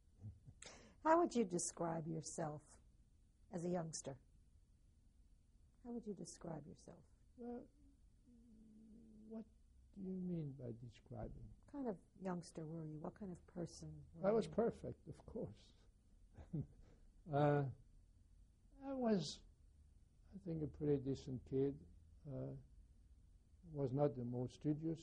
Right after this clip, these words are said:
Speaker 1: unfortunately. I made up a little bit for it later. Uh,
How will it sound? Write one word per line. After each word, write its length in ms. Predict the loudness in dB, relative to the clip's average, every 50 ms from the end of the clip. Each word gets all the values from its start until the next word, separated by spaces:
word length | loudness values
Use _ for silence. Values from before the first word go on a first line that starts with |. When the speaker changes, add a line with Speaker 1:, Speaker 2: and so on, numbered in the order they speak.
| -8 -12
Speaker 1:
unfortunately. 880 | -12 -12 -12 -10 -8 -8 -8 -6 -6 -8 -8 -8 -6 -6 -4 -2 -2 -2 -4 -8 -12 -18 -20 -20 -20 -20 -20 -20 -20 -20 -20 -20 -20 -20 -14 -10 -8
I 40 | -4
made 220 | -2 0 0 2
up 200 | 2 2 0 0
a 20 | -4
little 240 | -4 -4 -4 -4 -4
bit 140 | -6 -8 -8 -10 -8
for 200 | -4 -2 -2 -2
it 80 | -4 -4 -4
later. 340 | -4 -2 0 0 0 -2 -2 -4 -10 -18 -20 -20 -20 -20 -20 -20 -20 -20 -20 -20 -20 -20 -20 -20 -20 -20 -20 -20 -18 -14 -10 -8
Uh, 180 | -6 -6 -6